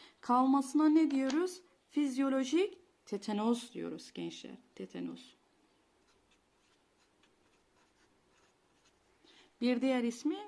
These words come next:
kramp. Ayağımızda oluşan kramplar gençler. Fizyolojik tetanoz. Burada kas kasılı halde kalıyor. O yüzden gerçekleşiyor. Şimdi devam edelim.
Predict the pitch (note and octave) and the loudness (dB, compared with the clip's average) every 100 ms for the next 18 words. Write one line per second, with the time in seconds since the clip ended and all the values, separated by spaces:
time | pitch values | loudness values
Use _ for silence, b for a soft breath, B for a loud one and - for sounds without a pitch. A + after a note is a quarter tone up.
0 | F#4+ - G#3 G#3+ G3+ - - _ _ _ | -16 -12 -4 -4 -4 -10 -20 _ _ _
1 | - F#3+ F#3+ F#3+ F#3 F#3 G#3 F#3+ F#3 A3+ | -8 -4 -2 -4 -6 -4 -4 -4 -6 -4
2 | B3+ B3+ G3 F#3+ - G3+ F#3+ - _ _ | -4 -4 -6 -8 -6 -6 -6 -10 _ _
3 | F#3+ F#3 - F3+ - F3+ F#3+ F#3 F#3 G3 | -12 -10 -10 -10 -10 -8 -6 -6 -8 -10
4 | F#3+ F#3+ F#3 F3 - F#3+ F#3+ F#3 G#3+ A#3 | -10 -8 -10 -10 -8 -6 -6 -6 -6 -6
5 | - - G3 - F#3+ F#3+ F#3 F3 F#3+ F#3+ | -10 -14 -14 -6 -6 -2 -4 -4 -8 -8
6 | F3+ E3+ E3+ _ - F#3+ F3 F3+ E3+ E3+ | -8 -8 -14 _ -8 -6 -6 -10 -10 -10
7 | F3 F#3 - F3 - F3+ F3+ _ B B | -12 -14 -12 -14 -10 -10 -10 _ B B
8 | B B B B B B - B4 D#4 F4 | B B B B B B -6 2 4 6
9 | F4+ D4+ F#3+ F3 B3+ F#4 | 6 4 2 -2 -2 -2